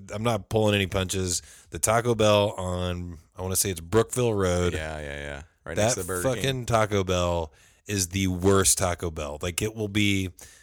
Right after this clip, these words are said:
Speaker 1: twelve o'clock at night, and they don't close till, like, three or four in the morning or something like that. <clears throat> Twelve o'clock at night, I'll pull up. "Hey, I need, like, a cheesy gordita crunch and, you know, a couple of,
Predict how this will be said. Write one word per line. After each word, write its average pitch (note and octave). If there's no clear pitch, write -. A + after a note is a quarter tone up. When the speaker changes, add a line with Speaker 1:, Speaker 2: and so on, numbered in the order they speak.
Speaker 1:
twelve A#2+
o'clock A#2
at A2
night, F#2+
and G2
they F#2+
don't G2
close G#2
till, G2+
like, F2
three G2
or G2
four G#2
in F#2
the F2+
morning F2+
or E2+
something F2+
like E2+
that. E2
<clears throat> A2
Twelve C#3
o'clock C3
at A#2
night, F2+
I'll G2+
pull A#2
up. F#2
"Hey, C3+
I B2+
need, B2+
like, A2
a G2
cheesy A#2+
gordita G#2+
crunch A#2+
and, F#2+
you F#2
know, F2+
a E2+
couple F#2+
of, F2